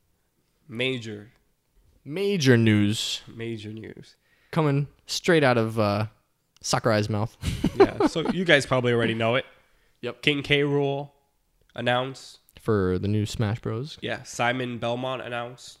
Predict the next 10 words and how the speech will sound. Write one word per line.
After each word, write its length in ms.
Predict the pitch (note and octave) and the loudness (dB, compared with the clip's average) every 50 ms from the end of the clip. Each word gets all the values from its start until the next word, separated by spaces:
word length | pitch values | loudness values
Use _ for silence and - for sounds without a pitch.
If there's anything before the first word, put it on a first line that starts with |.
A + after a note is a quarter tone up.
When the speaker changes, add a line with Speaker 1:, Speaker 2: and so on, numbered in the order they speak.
| _ _ | _ _
Speaker 2:
Mm-hmm. 260 | - B2+ G#2+ B2 B2 C#3+ - _ - - _ _ _ _ _ - | -2 0 2 2 2 0 0 _ -16 -20 _ _ _ _ _ -10
Speaker 1:
Um, 80 | B2 A#2 A2 | -4 -2 0
Speaker 2:
Along 280 | A2 A2+ A2+ A2+ A2 | 0 0 0 2 2
with 200 | A2 G#2+ - - - | 0 0 0 -2 -2
Richter. 500 | A2 G#2+ A#2 A#2 - - C3+ C#3 D3 - _ _ _ _ _ - | 0 0 0 0 0 0 -2 -2 -2 -6 _ _ _ _ _ -16
Speaker 1:
Along 220 | - G#2+ A2 A2 A2 | -14 -12 -10 -10 -10
with 80 | A2+ - | -8 -6
Speaker 2:
Belmont. 320 | C3 B2+ B2 C3+ C#3 - | -4 -4 -4 -4 -6 -8
Speaker 1:
Richter, 180 | B2+ C3 - - | -10 -14 -18 -18
yes. 400 | A2 A2 A#2 - - - - | -18 -18 -18 -20 -20 -20 -20